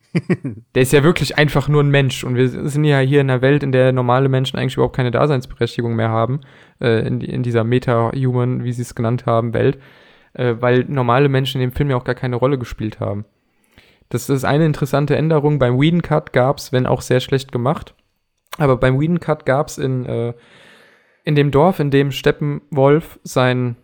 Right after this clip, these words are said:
Speaker 2: Nest baut, gab's im Whedon-Cut eine Familie, äh, die quasi darunter gelitten hat, dass er jetzt der Superbösewicht ist.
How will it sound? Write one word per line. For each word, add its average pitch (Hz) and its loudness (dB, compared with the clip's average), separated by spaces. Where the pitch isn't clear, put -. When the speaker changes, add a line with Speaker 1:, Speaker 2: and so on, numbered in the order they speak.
Speaker 2:
Nest 151 -4
baut, 165 0
gab's - -2
im 147 0
Whedon-Cut 156 0
eine 147 -2
Familie, 135 -2
äh, 135 4
die 127 -2
quasi 135 0
darunter 139 2
gelitten 131 -2
hat, 120 -4
dass 120 -4
er 127 0
jetzt 123 -4
der 131 -2
Superbösewicht 120 -4
ist. - -10